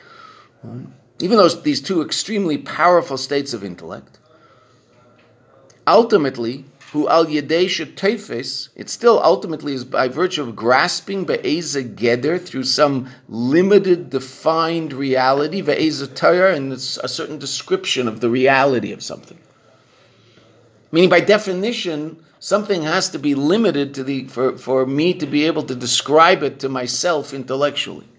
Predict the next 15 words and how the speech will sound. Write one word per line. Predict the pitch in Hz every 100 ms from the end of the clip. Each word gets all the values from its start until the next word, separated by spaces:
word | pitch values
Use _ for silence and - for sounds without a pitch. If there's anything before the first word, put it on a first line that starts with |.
| _ - _ _ _
Even | 196 196
understand | 185 170 147 196 170
on | 151
the | 139
highest | 160 196 165
level | 151 170 156
of | 143
intellect. | 151 131 104 110 _ _ _ _ _ _ _ _ _ _ _ _ _ _ _ _ _ _ _ - -
There | 160
has |
to | 151
be |
something | 143 - 156 165 156 147
to | 147
understand | 147 131 - 226 107 -